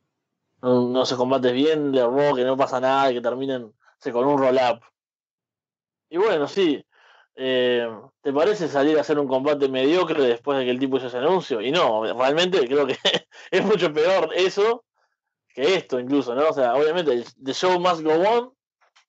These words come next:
yo me imagino que el propio, eh, Roman persona, el propio Show,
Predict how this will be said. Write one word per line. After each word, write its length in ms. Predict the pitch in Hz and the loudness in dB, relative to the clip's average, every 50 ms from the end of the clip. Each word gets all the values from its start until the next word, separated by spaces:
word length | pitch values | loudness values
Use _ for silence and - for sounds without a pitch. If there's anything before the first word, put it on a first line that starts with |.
| _ _ _ _ _ _ _ _ _ _ _ - - | _ _ _ _ _ _ _ _ _ _ _ -8 -2
yo 80 | 156 | -2
me 40 | 151 | 0
imagino 720 | 147 139 127 - - 165 160 156 147 135 123 110 92 67 _ _ _ _ _ _ _ _ _ _ _ _ _ | 0 0 0 -2 -2 -2 0 2 2 0 0 -2 -6 -10 _ _ _ _ _ _ _ _ _ _ _ _ _
que 280 | - 127 123 117 120 131 | -8 -6 -4 -2 0 0
el 120 | 131 127 | -2 -2
propio, 540 | 127 151 160 156 156 156 143 131 113 - - _ _ - | 0 0 0 2 2 2 4 2 2 -2 -4 _ _ -10
eh, 500 | 117 120 117 117 117 117 113 113 92 87 120 | -6 -2 0 0 2 2 2 2 0 0 0
Roman 400 | 139 156 160 160 156 139 98 - | 0 2 2 2 2 0 -2 -8
persona, 560 | - 131 117 113 - - 190 202 180 160 151 | -8 -6 -6 -6 -4 -2 0 0 2 2 0
el 80 | 135 | 0
propio 360 | 127 131 135 135 131 120 117 117 | -2 -2 -2 0 0 0 0 -2
Show, 500 | - - 165 160 156 160 165 175 - | -4 -2 0 2 2 2 0 -2 -6